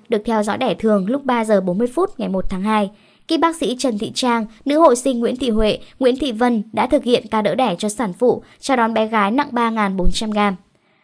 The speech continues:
Sau sinh, bé được đặt ra liền ra với mẹ. Hiện bé và mẹ đều khỏe mạnh. Đây là ca thứ ba sinh tại khu cách ly Bệnh viện Sản Nhi Quảng Ninh.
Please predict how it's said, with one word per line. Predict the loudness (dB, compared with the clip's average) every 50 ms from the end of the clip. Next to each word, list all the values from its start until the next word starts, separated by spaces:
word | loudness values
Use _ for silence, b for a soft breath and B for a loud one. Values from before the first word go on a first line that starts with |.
| _ _ _ -6
Sau | 0 2 2 2
sinh, | 2 0 -2 -2 0 0
bé | 0 0 0 2
được | 0 0 -2 -2
đặt | -2 -2 -2 -2 -4
ra | -6 -2 0 2 2
liền | 2 2 0 0 0 0
ra | 0 2 2 2
với | 2 0 -2
mẹ. | -2 -2 -2 -4 -6 -8 b b b b
Hiện | b 0 2 2
bé | 2 2 2 2 2 2
và | 0 0 0 0
mẹ | -2 -2 -2 -4 -4 -4
đều | -2 0 2 4
khỏe | 4 4 2 2
mạnh. | 0 -2 -4 -4 -6 -12 b b b b b
Đây | 2 4 4 4
là | 4 2 0
ca | 0 0 -2 -2
thứ | -2 -2 -4 -2 0
ba | 2 2 2 2 2
sinh | 0 0 0 0 0
tại | -2 -6 -2
khu | 0 0 0
cách | 2 0 0 2
ly | 2 2 2 0
Bệnh | 0 -2 -4 -2
viện | -2 -2 -2
Sản | -2 -4 -4 -4 -4 -4 -2
Nhi | -2 -4 -2 -2
Quảng | -2 -2 -2 0
Ninh. | 0 -2 -2